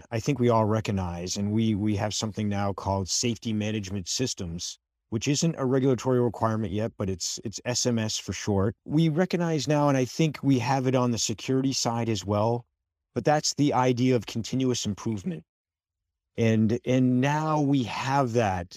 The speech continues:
It, unfortunate that nine eleven, it took nine eleven to take us there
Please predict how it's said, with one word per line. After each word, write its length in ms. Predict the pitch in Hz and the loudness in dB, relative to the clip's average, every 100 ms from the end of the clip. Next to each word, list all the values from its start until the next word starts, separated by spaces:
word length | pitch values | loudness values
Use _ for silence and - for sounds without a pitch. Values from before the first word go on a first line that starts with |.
| - | -4
It, 260 | 131 113 - | -4 -4 -2
unfortunate 680 | 139 - 156 147 151 139 | -4 0 0 2 0 -2
that 100 | 123 | -2
nine 300 | 117 127 131 | 0 0 0
eleven, 500 | 123 120 123 139 143 - _ _ _ _ _ _ _ _ _ - | 2 2 2 0 -2 -4 _ _ _ _ _ _ _ _ _ -4
it 180 | 147 - | -4 -2
took 200 | 143 127 | -4 0
nine 240 | 127 123 | 0 2
eleven 380 | 120 123 131 123 | 2 2 2 -2
to 140 | - | -6
take 300 | - 135 135 | -6 -4 -2
us 180 | 135 - | -2 -2
there 360 | 139 135 127 | 0 2 4